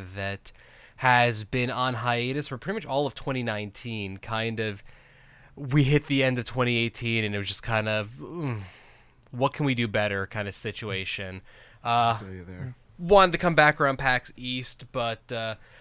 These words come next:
Speaker 1: I had, I made this little mandate that we weren't, weren't gonna come back till the new website was designed. And GoDaddy's been jerking us around on transferring off of their service
Speaker 2: I'll
Speaker 1: 'cause
Speaker 2: fight
Speaker 1: I,
Speaker 2: 'em.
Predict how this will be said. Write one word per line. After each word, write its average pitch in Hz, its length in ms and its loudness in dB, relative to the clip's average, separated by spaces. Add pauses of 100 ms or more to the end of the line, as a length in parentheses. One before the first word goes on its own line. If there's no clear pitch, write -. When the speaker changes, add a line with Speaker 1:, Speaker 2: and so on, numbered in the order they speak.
Speaker 1:
I 123 100 -2
had, 139 260 2
I 147 60 0
made 143 200 2
this 123 120 -8
little 127 100 2
mandate 110 440 -2
that 113 80 -2
we 107 100 -6
weren't, 123 260 -4
weren't 123 220 -2
gonna 117 160 -4
come 117 240 -4
back 104 220 0
till - 120 -6
the 110 120 -6
new 107 120 -2
website 107 440 -2
was 143 120 -4
designed. 151 640 0 (500)
And 127 220 2
GoDaddy's 123 480 6
been 110 160 -2
jerking 113 420 0
us 107 160 0
around 107 540 4
on 107 300 -4
transferring 120 640 -2
off 110 220 -2
of 120 60 -4
their 107 140 -2
service 110 460 0
Speaker 2:
I'll 120 100 2
Speaker 1:
'cause 107 80 0
Speaker 2:
fight 110 40 2
Speaker 1:
I, 120 40 2
Speaker 2:
'em. 233 140 -4